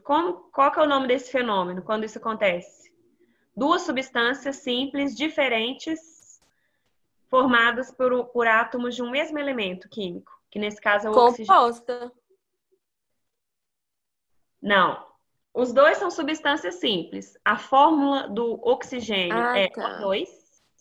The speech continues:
Speaker 1: A fórmula do ozônio é O três. Então, são duas substâncias simples diferentes, formadas pelo mesmo elemento químico, que é o oxigênio. Qual que é o nome dessa propriedade? Comentamos hoje.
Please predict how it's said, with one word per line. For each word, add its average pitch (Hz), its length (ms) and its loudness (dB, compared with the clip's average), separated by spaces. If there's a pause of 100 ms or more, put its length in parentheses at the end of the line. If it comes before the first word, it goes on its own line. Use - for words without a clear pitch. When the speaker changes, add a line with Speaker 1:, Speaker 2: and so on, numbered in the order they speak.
(560)
Speaker 1:
A 220 160 2
fórmula 254 460 0
do 247 140 -8
ozônio 247 680 -2
é 233 200 -2
O 277 140 2
três. - 640 -8 (320)
Então, 214 180 -2
são 226 200 -4
duas 294 300 -2
substâncias 233 680 -6
simples 202 400 -8
diferentes, 220 760 -8 (460)
formadas 240 760 0
pelo 247 220 -2
mesmo 320 300 -4
elemento 269 440 -6
químico, 262 680 -10
que 277 80 -2
é 254 80 2
o 254 80 -2
oxigênio. 240 720 -4 (240)
Qual 285 140 4
que 320 80 -2
é 294 40 2
o 269 40 0
nome 226 300 0
dessa 214 240 2
propriedade? 214 1000 -4 (3500)
Comentamos 226 540 -4
hoje. 185 640 -6